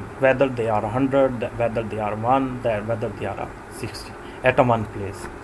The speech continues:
So this, uh, the answer of all questions, uh, and, uh,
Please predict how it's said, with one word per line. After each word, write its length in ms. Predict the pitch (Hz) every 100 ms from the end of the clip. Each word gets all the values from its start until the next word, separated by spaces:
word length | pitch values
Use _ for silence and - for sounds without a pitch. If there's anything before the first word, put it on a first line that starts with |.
| -
So 200 | 110 - -
this, 220 | - 107 - - - - - - -
uh, 360 | 107 98 101 104
the 140 | 113
answer 260 | 113 113 127
of 200 | 107 -
all 260 | 117 120
questions, 600 | 120 120 107 - 110 110 - -
uh, 160 | 104 104 - - - - - -
and, 280 | 120 110 107
uh, 280 | 101 110